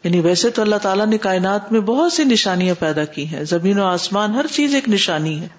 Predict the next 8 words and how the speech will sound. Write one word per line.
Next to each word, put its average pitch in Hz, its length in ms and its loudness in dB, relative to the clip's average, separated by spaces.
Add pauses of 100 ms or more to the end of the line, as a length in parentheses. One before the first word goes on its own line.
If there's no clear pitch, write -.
(200)
لیکن 262 460 2
آدم 240 480 0
کی 330 120 2
تخلیق 311 600 2 (380)
عظیم 247 480 2 (100)
ترین 277 360 4
نشانی 156 520 0
ہے، 180 160 -6